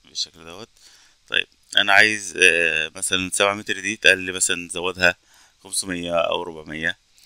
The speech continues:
فلما بعمل select هنا على الحيطة ديت، هو بيبدأ يجيب لي إن أنا أقدر أعدل فيها.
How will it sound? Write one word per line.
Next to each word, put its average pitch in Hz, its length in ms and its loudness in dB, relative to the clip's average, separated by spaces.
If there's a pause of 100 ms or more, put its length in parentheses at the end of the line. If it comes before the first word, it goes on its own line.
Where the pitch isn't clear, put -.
(320)
فلما 98 220 0
بعمل 117 220 0
select 110 360 0
هنا 113 320 2 (260)
على - 100 -14
الحيطة 190 300 -8
ديت، 123 340 -6
هو 95 120 -8
بيبدأ 92 260 0
يجيب 90 400 2
لي 87 200 4
إن 85 60 -6
أنا 85 200 -2
أقدر 73 280 0
أعدل 78 320 -2
فيها. 104 360 -14